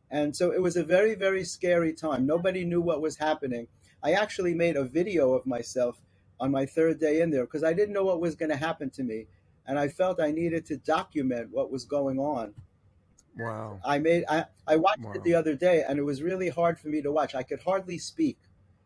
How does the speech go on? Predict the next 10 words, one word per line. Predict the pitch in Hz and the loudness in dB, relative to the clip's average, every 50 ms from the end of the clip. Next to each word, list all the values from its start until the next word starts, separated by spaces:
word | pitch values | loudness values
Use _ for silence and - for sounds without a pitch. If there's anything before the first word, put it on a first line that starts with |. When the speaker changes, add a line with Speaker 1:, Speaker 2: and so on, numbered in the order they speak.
| _ | _
Speaker 1:
My | - 127 139 135 | -4 -2 -2 0
voice | 123 160 180 202 202 196 - | 0 2 2 2 0 0 -2
was | 151 143 - | -6 -8 -6
so | - 170 165 175 175 | -2 0 0 0 0
hoarse, | 170 170 156 143 123 113 110 - - - _ _ _ _ _ _ _ | 0 0 0 2 0 0 -2 -8 -16 -20 _ _ _ _ _ _ _
and | - 135 | -4 -4
I | 139 135 | -4 -2
could | - 147 131 | -2 -6 -2
hardly | 131 175 180 180 170 165 165 | 0 0 0 0 -2 -4 -6
speak. | 151 - - - 160 156 139 - | -8 -10 -6 -2 0 0 0 -2